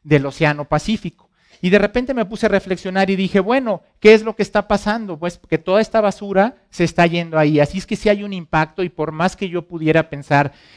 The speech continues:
que cumplo y hago la tarea y estoy fuera de la sociedad consumista, en realidad veo que eso no es así, que esto se está yendo a algún lado y se está yendo ni más ni menos que a esta gran mancha de basura.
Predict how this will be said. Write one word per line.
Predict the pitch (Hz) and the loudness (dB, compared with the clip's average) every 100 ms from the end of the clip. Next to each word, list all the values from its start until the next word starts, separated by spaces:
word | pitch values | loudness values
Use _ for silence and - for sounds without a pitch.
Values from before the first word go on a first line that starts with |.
| _ | _
que | - 156 | -2 -2
cumplo | - 202 202 196 175 | -2 -4 -4 -2 0
y | 160 | 2
hago | 165 | 2
la | 170 156 | 2 2
tarea | - 143 151 151 151 - _ - | 4 4 4 4 0 -4 _ -6
y | |
estoy | 147 - 170 | -6 -4 -2
fuera | 190 185 | 4 6
de | 175 | 6
la | 160 139 | 4 -2
sociedad | 135 - 147 156 156 - _ | -6 0 4 4 2 -2 _
consumista, | - 156 143 143 151 180 - 165 185 - _ - | -12 -12 -12 -12 -6 -4 -4 -2 -2 -4 _ -4
en | 160 | 0
realidad | 170 170 185 220 220 | 0 0 2 0 2
veo | 214 214 | 0 0
que | 214 202 | 2 2
eso | 196 202 | 2 -6
no | 196 | -4
es | 190 | -2
así, | 185 180 220 240 - _ | -2 -2 -2 -4 -6 _
que | 165 175 | 2 2
esto | 175 196 | 2 -6
se | 180 | -8
está | 165 175 170 | -2 2 2
yendo | 165 170 | 0 -2
a | 165 | -2
algún | 160 170 170 | -2 -4 0
lado | 170 185 247 - _ _ | 0 0 -4 -12 _ _
y | - | -10
se | 151 | -6
está | 147 160 | -2 0
yendo | 160 156 160 160 160 _ _ | 0 -2 -4 -8 -8 _ _
ni | 156 | -8
más | 165 196 202 | -2 0 0
ni | 190 | -4
menos | 175 180 180 - | -6 -6 -8 -2
que | 156 | 0
a | 156 | 2
esta | 156 156 | 0 0
gran | 156 151 | 0 -2
mancha | 151 147 147 - 143 | -2 -6 -4 -2 0
de | 135 127 | 0 0
basura. | 131 131 120 104 | -2 -6 -10 -10